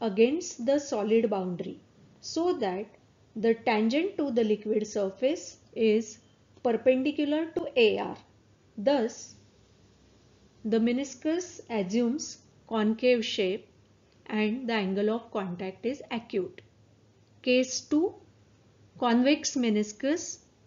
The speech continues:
obtuse angle of contact. Here, the net adhesive force is less than the net cohesive force.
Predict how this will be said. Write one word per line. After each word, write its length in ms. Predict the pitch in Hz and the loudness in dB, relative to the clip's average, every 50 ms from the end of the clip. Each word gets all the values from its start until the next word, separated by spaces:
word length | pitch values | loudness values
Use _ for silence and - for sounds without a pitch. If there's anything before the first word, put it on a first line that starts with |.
| _ _ _ | _ _ _
obtuse 540 | - 220 208 - - - 294 302 302 294 - | -4 -4 -4 -4 -2 2 2 2 2 2 -2
angle 400 | - 220 202 190 190 196 202 208 | -4 -2 -2 -2 0 2 2 2
of 220 | 208 226 214 - | 0 0 -4 -2
contact. 600 | - 262 247 214 196 - - - - - - - - _ _ _ _ _ - - _ _ _ - | -2 0 0 0 0 -2 -6 -8 -8 -12 -20 -20 -20 _ _ _ _ _ -20 -20 _ _ _ -20
Here, 420 | - - 294 320 311 247 202 208 240 - - _ _ _ _ _ _ _ - | 2 6 6 6 6 4 2 -4 -8 -14 -20 _ _ _ _ _ _ _ -4
the 160 | 226 214 214 | 0 0 2
net 400 | 214 220 254 277 330 359 - - - | 2 2 2 2 0 -4 -6 -6 -2
adhesive 540 | 262 233 226 226 240 226 240 240 240 233 | 0 4 4 4 4 4 2 -2 -2 -4
force 640 | - - - 277 262 214 190 208 226 - - - - _ _ _ _ _ _ - | -6 -2 2 2 4 4 2 0 -6 -10 -14 -16 -18 _ _ _ _ _ _ -6
is 420 | - 233 240 233 240 214 208 226 - | -2 2 2 2 2 0 -2 -6 -4
less 520 | - 220 214 226 254 294 330 349 - - - | -2 0 2 4 4 4 4 2 -2 -8 -10
than 400 | 220 190 202 190 185 185 196 190 | -6 -6 -4 -4 -4 -6 -6 -4
the 120 | 214 214 | -2 -2
net 360 | 220 226 254 269 294 285 - | 0 0 0 0 -2 -4 -6
cohesive 640 | - 269 233 208 220 214 208 185 208 202 196 196 - | -2 0 0 4 4 4 4 4 0 -2 -2 -2 -6
force. 500 | - 214 185 175 175 - - - - | -6 -6 -6 -6 -6 -12 -14 -18 -20